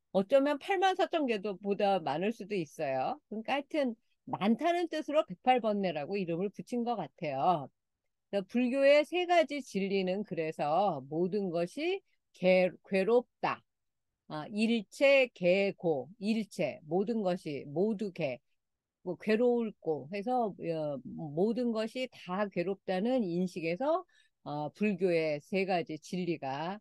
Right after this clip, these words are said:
어, 출발을 하죠. 그리고 세조는, 어, 여러분 우리가 같이 공부했듯이, 어, 단종을 그 죽이고, 어, 세조라는 왕의 자리에 올라가면서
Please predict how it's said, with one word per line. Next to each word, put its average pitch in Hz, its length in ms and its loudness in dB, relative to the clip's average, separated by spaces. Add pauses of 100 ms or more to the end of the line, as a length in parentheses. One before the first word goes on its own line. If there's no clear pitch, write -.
어, 131 380 -8
출발을 214 520 -6
하죠. 170 340 -6 (640)
그리고 208 320 0
세조는, 311 640 -2 (260)
어, 151 320 -4
여러분 175 420 0
우리가 175 340 -2
같이 160 260 -8
공부했듯이, 208 960 -4 (520)
어, 160 280 -6
단종을 214 1300 2
그 170 480 0
죽이고, 254 840 -2
어, 143 540 -2
세조라는 202 640 -2 (100)
왕의 175 640 0
자리에 175 420 -2
올라가면서 175 1080 0